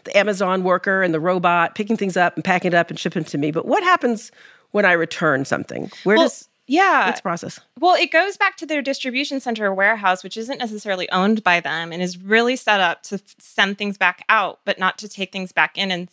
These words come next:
Speaker 2: resell them. And you can understand why. I mean, if you walk through that process a little bit. So when it comes back to the distribution center or warehouse, there would need to be someone to inspect it, to smell it,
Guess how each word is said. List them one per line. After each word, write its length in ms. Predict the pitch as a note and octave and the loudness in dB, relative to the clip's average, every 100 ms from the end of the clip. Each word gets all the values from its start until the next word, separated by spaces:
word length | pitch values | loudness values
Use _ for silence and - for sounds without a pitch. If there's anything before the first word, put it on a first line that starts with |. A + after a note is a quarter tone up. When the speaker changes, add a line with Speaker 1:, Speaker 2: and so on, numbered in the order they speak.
| _ | _
Speaker 2:
resell 420 | F3 E3+ - G#3+ | -8 -6 2 2
them. 440 | G3+ F3 D#3+ D#3+ E3+ - - - _ | 2 0 0 -4 -10 -18 -20 -20 _
And 400 | G3 G3+ G3+ G3+ A3 | 2 4 2 0 -4
you 120 | A3 | -2
can 140 | C4+ | 0
understand 540 | D4 D4 - A3 G3 F#3 | 2 0 -2 -2 -2 2
why. 400 | F3 A3+ E3+ E3 | 2 4 2 -2
I 100 | F3+ | -2
mean, 260 | F#3 F3+ - - - | -4 -6 -10 -16 -10
if 160 | F#3+ | -4
you 140 | G#3 F#3 | -2 0
walk 320 | F3+ F3 - | 2 2 0
through 100 | G3 | 0
that 200 | E3 - | 0 2
process 340 | G3 G#3+ G3 | 0 0 -4
a 80 | F3+ | -6
little 220 | E3+ E3 | -4 -4
bit. 180 | D#3+ - | -4 -4
So 140 | G#3+ | -2
when 100 | G3 | 0
it 100 | F3+ | 0
comes 320 | - C#4 D4 C4 | 0 0 0 2
back 200 | A3+ - | 0 0
to 100 | F#3+ | -2
the 240 | F#3 E3+ E3 | 0 0 -2
distribution 560 | F3 - F3+ G3 F#3+ | -8 -6 -4 -4 -6
center 260 | F#3 F3 E3 | -8 -8 -6
or 60 | |
warehouse, 560 | E3 G#3+ G#3+ F3 E3+ - - | 2 2 2 0 -2 -4 0
there 120 | A#3 | 2
would 120 | F4 | 2
need 200 | D#4+ C4+ | -2 -6
to 100 | - | -8
be 100 | G3+ | -6
someone 420 | G3 G3+ F#3+ F3+ E3+ | -4 -2 0 -2 -4
to 120 | F#3 | -8
inspect 540 | E3 - - E3+ - | -10 -2 0 0 0
it, 260 | C4+ C#4 _ | -2 -2 _
to 140 | - | -18
smell 440 | - - F3 E3+ G3 | -16 -8 0 2 2
it, 180 | C#4 | 2